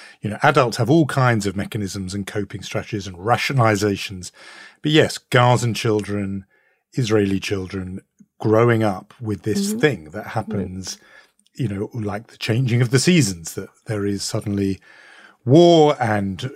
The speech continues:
Speaker 1: you know, f-, fire raining from the sky and people, uh, dead or injured. And obviously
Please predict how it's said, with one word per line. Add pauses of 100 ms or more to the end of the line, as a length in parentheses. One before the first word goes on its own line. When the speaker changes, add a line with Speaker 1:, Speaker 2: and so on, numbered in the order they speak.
Speaker 1:
you
know,
f-,
fire
raining
from
the
sky
and
people, (200)
uh,
dead
or
injured.
And
obviously